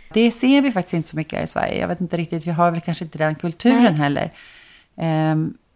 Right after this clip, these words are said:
Speaker 1: där kanske också, där, där är ju såna stora kl-, klyftor också.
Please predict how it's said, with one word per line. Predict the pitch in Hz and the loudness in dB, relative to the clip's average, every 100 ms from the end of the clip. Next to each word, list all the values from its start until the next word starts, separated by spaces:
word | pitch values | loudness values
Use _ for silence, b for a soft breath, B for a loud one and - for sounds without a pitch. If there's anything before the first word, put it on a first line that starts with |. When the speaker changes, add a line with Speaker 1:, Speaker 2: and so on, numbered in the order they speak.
| _ _ _ _ _ _ _ - | _ _ _ _ _ _ _ -4
Speaker 1:
där | 175 175 170 | 0 2 2
kanske | 185 180 - | -2 -2 -2
också, | 180 - 170 160 151 - | -2 0 0 0 -2 -8
där, | - 170 170 - | -4 -4 -6 -18
där | - 160 175 175 | -14 -2 2 2
är | 180 | 2
ju | 185 | -2
såna | - 165 160 | -4 -4 -4
stora | 160 - - 185 151 160 | -6 -12 -8 -6 -4 -6
kl-, | 156 - - - - _ _ _ _ _ - - | -6 -12 -16 -18 -20 _ _ _ _ _ -20 -6
klyftor | 208 - - 294 190 | -4 -4 -4 0 0
också. | - - - - | -2 -12 -12 -12